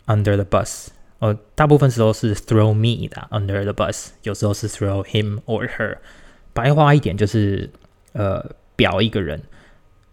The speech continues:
那如果你是，呃，比较单纯的人，你不知道表一个人是什么意思的话，简单来说，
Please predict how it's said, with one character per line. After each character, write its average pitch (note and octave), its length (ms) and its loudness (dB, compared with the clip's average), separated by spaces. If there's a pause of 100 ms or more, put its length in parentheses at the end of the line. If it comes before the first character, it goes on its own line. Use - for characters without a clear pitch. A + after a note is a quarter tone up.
(160)
那 A2 100 2
如 A2+ 100 6
果 D#3+ 120 6
你 A#2 120 6
是， G#2+ 540 2
呃， F2+ 280 -4
比 - 120 -14
较 A2 80 4
单 G#2+ 180 2
纯 F#2+ 160 -2
的 F#2 60 -4
人， F2+ 140 -4
你 G2+ 80 -6
不 G#2 100 -6
知 G#2+ 60 2
道 A2 80 4
表 G2 200 -2
一 G#2+ 40 -2
个 G#2 80 0
人 F#2 120 -2
是 G#2 80 -2
什 G2+ 140 -4
么 F2 100 -8
意 G#2 80 -4
思 - 140 -6
的 - 80 -6
话， G#2+ 160 0
简 G#2+ 100 -4
单 A2 140 2
来 A#2 100 2
说， G#2+ 400 0